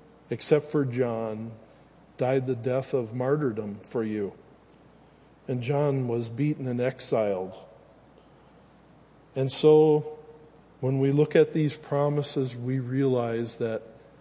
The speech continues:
it doesn't necessarily mean for us that all is gonna be rosy and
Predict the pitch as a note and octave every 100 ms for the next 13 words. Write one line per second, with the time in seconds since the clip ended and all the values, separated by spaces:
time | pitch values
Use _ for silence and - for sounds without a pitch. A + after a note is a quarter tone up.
0 | - - - D#3+ - D#3 C#3 C#3 B2 C3+
1 | C3 - C3+ - C3+ C3+ B2+ B2+ B2+ C3
2 | C#3 C#3+ C#3+ C3 B2+ B2 C3 C3 - -
3 | B2+ A2+ - - A2 B2 C3 C3 B2+ -
4 | C3 B2 B2+ A#2 A2+ B2 A#2+ B2 B2 A#2+
5 | - - - - - - - - - -
6 | - B2 A#2+ A2